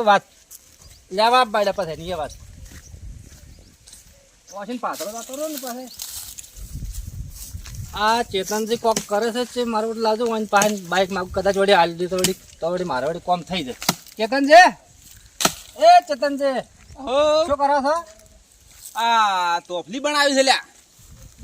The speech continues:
Speaker 1: અલ્યા, સોયલા બલ્લા રાખો ને બેહવા થાય કોક દાડું.
Speaker 2: બેહવા ચાલે, પણ પેલું હુતલું ભરવું છે કે?
Speaker 1: હવે?
Speaker 2: આજે પેલો હળો ભરીને બનાવવાનું છે કે આજે તેમાં કીધું હાલ તોફલી હોય તો ચાલે કે?
Speaker 1: હળો તો હુતલું તો હું ભરી આલ્યો.
Speaker 2: હા.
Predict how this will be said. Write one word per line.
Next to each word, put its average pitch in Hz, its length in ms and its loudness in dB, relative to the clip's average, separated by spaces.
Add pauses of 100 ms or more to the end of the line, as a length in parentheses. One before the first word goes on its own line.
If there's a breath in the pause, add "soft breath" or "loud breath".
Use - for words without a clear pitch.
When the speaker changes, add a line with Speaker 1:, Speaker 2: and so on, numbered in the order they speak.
(100)
Speaker 1:
અલ્યા, 247 280 0
સોયલા 254 340 0
બલ્લા 277 260 -2
રાખો 247 200 0 (180)
ને 294 40 -2 (140)
બેહવા 254 340 2
થાય 254 180 -4
કોક 240 180 -4
દાડું. 175 220 -2 (400)
Speaker 2:
બેહવા 220 360 2
ચાલે, 262 200 4 (120)
પણ 302 160 0
પેલું 294 200 2
હુતલું 247 300 -6
ભરવું 247 260 0
છે 339 140 8
કે? 311 80 2 (220)
Speaker 1:
હવે? 226 180 4 (480)
Speaker 2:
આજે 202 200 -2
પેલો 233 180 0
હળો 214 140 4 (100)
ભરીને 214 220 -2 (180)
બનાવવાનું 233 360 0
છે 285 100 4
કે 262 60 0
આજે 247 180 -4
તેમાં 233 220 -2
કીધું 226 160 0
હાલ 220 160 0
તોફલી 175 300 -4
હોય 240 140 2
તો 240 40 0 (160)
ચાલે 214 260 0
કે? 220 60 -4 (680)
Speaker 1:
હળો 226 200 2 (140)
તો 302 60 4 (100)
હુતલું 262 260 -6
તો 294 100 4
હું 294 140 -4
ભરી 208 240 4
આલ્યો. 311 240 0 (180)
Speaker 2:
હા. 180 180 2